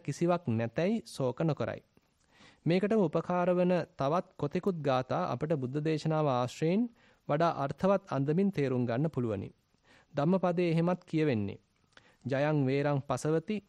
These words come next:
දුක්ඛං සේති පරාජිතෝ. උපසන්තෝ සුඛං සේති හිත්වා ජය පරාජයං." සාමාන්‍යයෙන් මේක අපි තේරුම් ගන්නේ ජය ගැනීම කියන අදහස නිසා කෙනෙකුට වෛරය ඇති වෙනවා.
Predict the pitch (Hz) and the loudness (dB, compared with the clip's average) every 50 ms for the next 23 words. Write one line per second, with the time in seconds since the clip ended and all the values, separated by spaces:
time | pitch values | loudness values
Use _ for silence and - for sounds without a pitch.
0 | _ _ - 123 143 139 - - - 190 185 175 165 - 156 160 151 - 151 - | _ _ -4 -4 -4 -4 -2 -2 0 0 0 0 0 0 -2 -2 0 -2 -2 -2
1 | 139 131 127 123 113 104 104 90 - 85 90 - - _ _ _ _ _ - - | 0 0 0 0 0 -2 -4 -8 -10 -12 -12 -14 -16 _ _ _ _ _ -20 -20
2 | - - _ _ - - - 214 202 - 214 202 202 190 196 190 175 160 151 - | -20 -20 _ _ -14 -4 -2 -2 0 2 2 2 2 2 2 2 2 2 0 0
3 | 147 - 175 160 151 143 - - 143 139 120 - - 110 127 165 175 - _ _ | -2 0 0 0 2 0 0 -2 -2 -2 -2 -4 -6 -6 -6 -6 -8 -10 _ _
4 | _ _ _ - 151 147 - - - 185 175 170 156 131 127 131 156 165 - 139 | _ _ _ -8 -8 -8 -4 -2 2 2 2 2 2 2 0 0 0 0 -2 -2
5 | 127 123 113 107 98 98 92 98 113 - - _ _ - _ _ _ _ _ _ | -2 0 -2 -2 -4 -6 -8 -8 -10 -12 -16 _ _ -20 _ _ _ _ _ _
6 | _ _ _ _ _ _ _ _ _ _ _ _ _ _ _ _ - _ _ _ | _ _ _ _ _ _ _ _ _ _ _ _ _ _ _ _ -20 _ _ _
7 | _ _ _ _ - - 175 180 196 202 208 208 214 214 214 208 175 156 160 165 | _ _ _ _ -4 0 2 2 4 4 4 4 4 4 4 4 4 4 2 2
8 | - 180 175 165 - 185 160 147 135 131 135 135 139 139 139 131 120 107 95 90 | 2 2 0 0 0 -2 -2 0 0 2 2 2 2 2 0 0 0 -2 -2 -4
9 | 107 139 160 - _ _ - - - _ - 123 135 143 156 175 175 175 175 175 | -6 -8 -10 -12 _ _ -20 -20 -20 _ -4 0 2 2 4 4 4 4 4 4
10 | 175 175 175 165 165 170 165 170 170 151 123 110 123 127 143 139 - - 131 120 | 4 4 2 2 0 0 2 2 2 2 0 0 -2 -2 -2 -2 0 0 0 0
11 | 110 - - 104 110 131 175 156 - _ - 139 139 139 - 170 202 190 151 120 | 0 -2 -4 -6 -6 -6 -6 -8 -10 _ -4 -2 -2 -2 -2 -2 -2 0 2 2
12 | 117 123 135 147 170 185 190 147 - - 123 110 98 98 101 - - | 2 2 2 0 0 2 2 0 0 0 -2 -2 -2 -4 -6 -10 -12